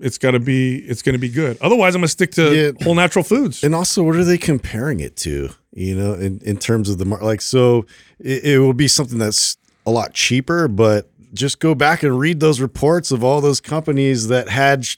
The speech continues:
Speaker 2: <laughs> like, fillers in there, that had, like, heavy metal toxins in there. Like, just look, like, all the stuff is out there in terms of, like, the cheaper options. It's there.
Speaker 1: Dude, the protein powders that had the highest,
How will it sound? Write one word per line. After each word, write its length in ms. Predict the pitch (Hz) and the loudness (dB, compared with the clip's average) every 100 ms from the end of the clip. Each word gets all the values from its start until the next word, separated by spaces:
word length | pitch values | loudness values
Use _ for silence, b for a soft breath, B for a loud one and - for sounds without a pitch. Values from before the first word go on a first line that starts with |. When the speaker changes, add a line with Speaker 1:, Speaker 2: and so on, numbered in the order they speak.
| 156 | -2
Speaker 2:
<laughs> 100 | - | 0
like, 360 | 170 147 143 B B B - | 2 0 0 B B B -18
fillers 720 | - - 165 175 170 170 147 | -10 0 2 4 4 4 4
in 160 | 160 | 2
there, 360 | 160 156 160 151 | 2 2 2 2
that 220 | 123 120 | 0 -2
had, 380 | 123 127 123 117 | -2 0 0 0
like, 400 | 110 107 104 104 | 0 0 0 -2
heavy 260 | 139 147 131 | -2 0 0
metal 540 | 123 156 170 170 160 | 2 2 2 2 0
toxins 800 | - 151 165 - 175 170 175 147 | 0 0 0 2 2 2 0 -2
in 260 | 143 160 160 | -2 -2 0
there. 340 | 156 151 151 | 0 0 2
Like, 420 | 135 120 117 113 B B B B - | 2 2 2 0 B B B B -12
just 300 | 117 151 - | -4 -2 -2
look, 380 | 117 113 233 - - 123 135 | -6 2 2 2 -4 -10 -4
like, 200 | 131 117 117 | -4 -4 -2
all 140 | 135 180 | 0 2
the 220 | 175 147 | 2 2
stuff 340 | - - 185 | 0 -2 0
is 160 | 165 117 | 0 2
out 240 | 135 226 | 0 0
there 340 | 131 104 110 107 | 0 0 0 -2
in 200 | 117 110 | -4 -2
terms 280 | 143 131 | 0 0
of, 100 | 117 123 | 2 0
like, 140 | 120 | 0
the 80 | 110 | -2
cheaper 600 | - 127 151 135 123 117 | -2 -2 0 0 0 0
options. 600 | 117 175 - 127 117 110 | -2 -4 0 2 2 0
It's 160 | 127 - | -2 0
there. 340 | 180 208 156 | 0 0 0
Speaker 1:
Dude, 180 | 165 147 143 | 0 -2 -6
the 100 | 135 | -2
protein 460 | - 185 185 196 | 2 4 2 -2
powders 520 | 151 160 151 120 120 | 0 0 2 0 0
that 140 | 127 120 | -2 0
had 160 | 123 | 0
the 100 | 117 | -2
highest, 800 | 110 - 127 135 143 - - - | -6 -2 2 2 2 -2 -12 -20